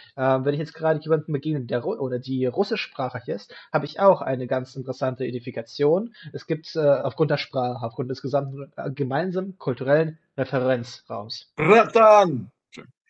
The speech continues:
Speaker 1: Genau, Robin hat sich, äh, ja, versucht
Speaker 2: Ich hab mich da
Speaker 1: einzuschleichen.
Speaker 2: eingemogelt.
Speaker 1: Ja, viel Glück beim Saufen. Äh, die zweite Art und Weise, also, ja, das ist die Syn-,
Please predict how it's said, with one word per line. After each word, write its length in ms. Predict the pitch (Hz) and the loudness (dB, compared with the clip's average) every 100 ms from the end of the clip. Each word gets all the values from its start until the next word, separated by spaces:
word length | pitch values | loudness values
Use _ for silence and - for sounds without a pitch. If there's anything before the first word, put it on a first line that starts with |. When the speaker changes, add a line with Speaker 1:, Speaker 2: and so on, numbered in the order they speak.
| 101 104 - - 143 _ | -14 -14 -16 -20 -20 _
Speaker 1:
Genau, 360 | 160 156 135 110 | 4 8 8 6
Robin 360 | 147 170 165 | 4 4 4
hat 120 | 156 - | -6 -6
sich, 360 | 143 - - _ - _ 147 | -8 -8 -20 _ -20 _ 2
äh, 40 | |
ja, 760 | 143 143 143 143 - 123 113 - _ _ _ _ _ _ _ - - - | 6 6 6 4 0 -8 -8 -12 _ _ _ _ _ _ _ -20 -20 -10
versucht 340 | 135 135 - 123 | -6 -6 -6 0
Speaker 2:
Ich 60 | |
hab 120 | - | 0
mich 100 | - | 0
da 80 | - | -2
Speaker 1:
einzuschleichen. 360 | 107 131 123 113 | 0 2 0 -4
Speaker 2:
eingemogelt. 320 | 95 92 90 _ _ - 117 _ _ _ _ _ _ _ _ _ _ | -6 -10 -14 _ _ -20 -20 _ _ _ _ _ _ _ _ _ _
Speaker 1:
Ja, 160 | 135 131 - _ _ _ _ _ _ - | -4 -4 -8 _ _ _ _ _ _ -14
viel 180 | 143 139 | -6 -4
Glück 340 | 123 117 - _ _ _ - - _ _ _ | -4 -8 -8 _ _ _ -20 -20 _ _ _
beim 160 | 127 117 | -6 -4
Saufen. 440 | 113 110 107 - _ _ - - - - - _ | -4 -6 -8 -20 _ _ -20 -20 -20 -20 -20 _
Äh, 220 | 147 147 - | 4 4 2
die 140 | 143 | -12
zweite 500 | 139 - 165 233 233 | -12 0 4 4 6
Art 100 | 160 | 2
und 80 | 127 | 4
Weise, 320 | 147 160 175 | 2 2 0
also, 200 | 190 131 | -4 -4
ja, 100 | 135 | -4
das 240 | 139 151 143 | -4 -6 -8
ist 120 | 135 | -4
die 100 | 147 | -2
Syn-, 260 | 127 147 | -2 -4